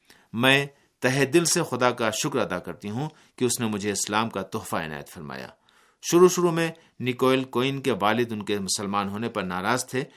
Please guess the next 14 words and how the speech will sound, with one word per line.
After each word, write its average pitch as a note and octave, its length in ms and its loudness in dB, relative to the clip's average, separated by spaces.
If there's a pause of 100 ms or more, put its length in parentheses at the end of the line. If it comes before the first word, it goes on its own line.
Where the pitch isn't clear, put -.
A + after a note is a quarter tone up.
(140)
لیکن G#2+ 240 -4
جب G2 180 -2
انہوں A#2 180 -4
نے B2+ 120 -2
اپنی G#2 240 -6
بیٹی G2 320 -4
کے B2 140 -4
کردار F#2+ 460 -2 (300)
اور G2+ 160 -2
طور A2+ 300 0
طریقوں G2 440 -6
میں A2+ 100 -4
تبدیلی A2+ 440 -2
دیکھی B2+ 360 -2